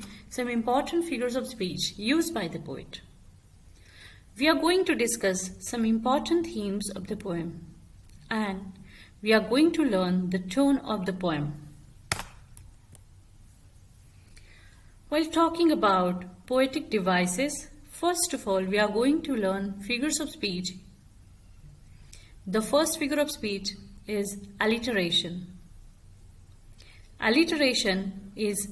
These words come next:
repetition of identical initial consonant sound. The use of co-, alliteration gives a beautiful melodious music to the poem.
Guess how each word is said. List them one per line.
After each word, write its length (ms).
repetition 840
of 160
identical 680
initial 580
consonant 560
sound. 500
The 120
use 380
of 220
co-, 260
alliteration 1040
gives 480
a 120
beautiful 720
melodious 640
music 600
to 180
the 120
poem. 580